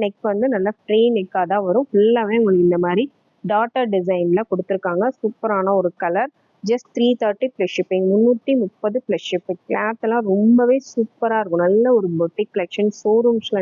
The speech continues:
நீங்க எடுக்கிற மாதிரி ஒரு செவன் ஹண்ட்ரட்,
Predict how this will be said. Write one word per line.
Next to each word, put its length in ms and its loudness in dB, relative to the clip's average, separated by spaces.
நீங்க 220 2
எடுக்கிற 280 -4
மாதிரி 240 -2
ஒரு 140 2
செவன் 320 -2
ஹண்ட்ரட், 280 -2